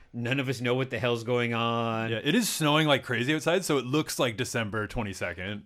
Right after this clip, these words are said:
Speaker 2: I guess.
Speaker 1: Yeah, and I got cocky. I was like, "Oh, winter's over," 'cause a week
Speaker 2: <laughs>
Speaker 1: ago I was, I was biking, and now
Speaker 2: Wow.
Speaker 1: it's, uh, winter again.
Speaker 2: Yikes. But it's nice. Like, it's mild, you know, like, it is snowing like crazy, but it's, like, the good kind of snow. It's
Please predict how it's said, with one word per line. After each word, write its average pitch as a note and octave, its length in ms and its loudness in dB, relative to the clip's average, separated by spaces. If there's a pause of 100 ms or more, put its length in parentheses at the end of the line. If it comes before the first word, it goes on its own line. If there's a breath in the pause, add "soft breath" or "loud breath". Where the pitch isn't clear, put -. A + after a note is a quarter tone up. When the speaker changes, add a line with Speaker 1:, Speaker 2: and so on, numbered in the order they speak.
(100)
Speaker 2:
I G2 100 -10
guess. F3+ 220 -4
Speaker 1:
Yeah, D#3+ 420 6
and D#3+ 100 2
I F#3 80 6
got G#3 180 2
cocky. E3+ 400 0
I C#3+ 80 4
was C#3+ 160 0
like, B2+ 300 0
"Oh, B3+ 180 6
winter's A3+ 340 2
over," F#3 380 4
'cause C3 300 0
a B2 60 2
week C3+ 220 4
Speaker 2:
<laughs> D#3+ 80 8
Speaker 1:
ago C3 200 6
I B2 140 6
was, A#2 440 -2
I B2 120 2
was C3 140 2
biking, G2+ 680 -4
and A#2 560 0
now G2 300 -2
Speaker 2:
Wow. A2+ 40 -2
Speaker 1:
it's, A2+ 220 -6
uh, B2 180 0
winter A#2+ 320 -4
again. F#2+ 240 -4
Speaker 2:
Yikes. G2+ 220 -10
But D#3+ 100 4
it's F3+ 80 4
nice. A3+ 260 2
Like, D3+ 180 4
it's B2 100 0
mild, A#2+ 580 0
you C3 80 -2
know, A#2+ 180 0
like, A#2+ 160 -2
it D3 60 0
is F#3+ 140 2
snowing C#3 240 2
like A2+ 120 -4
crazy, C#3 280 0
but G2+ 100 -6
it's, G#2+ 140 -6
like, A2 160 -4
the A#2 80 -4
good B2 320 -2
kind C3 240 -2
of C3 40 -4
snow. C3 260 -2
It's C3+ 80 -6